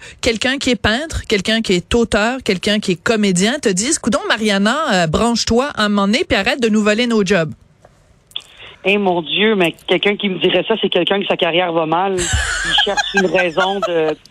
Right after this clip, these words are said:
Speaker 2: de
Speaker 1: J'adore la
Speaker 2: justifier son
Speaker 1: réponse.
Speaker 2: mal-être.
Speaker 1: Ouais.
Speaker 2: Ben non, mais c'est, je pense qu'on a, en tant qu'être humain, on a le droit de faire ce qu'on veut, puis surtout si c'est bien fait, mais surtout si j'ai fait de mes recherches.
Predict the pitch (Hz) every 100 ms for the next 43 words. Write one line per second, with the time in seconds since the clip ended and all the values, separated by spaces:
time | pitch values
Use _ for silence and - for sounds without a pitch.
0 | _ _ - - - - 427 254 262 254
1 | 247 226 185 247 160 185 214 - - -
2 | 220 226 202 - _ _ - 196 208 247
3 | 220 170 - 180 - - - - - 226
4 | 240 - 196 190 185 - - 202 185 226
5 | 214 208 208 214 233 190 165 196 - 208
6 | - 185 165 208 226 - 202 - 233 -
7 | - 185 160 175 175 233 240 160 196 -
8 | 240 - 254 202 196 180 160 - 202 -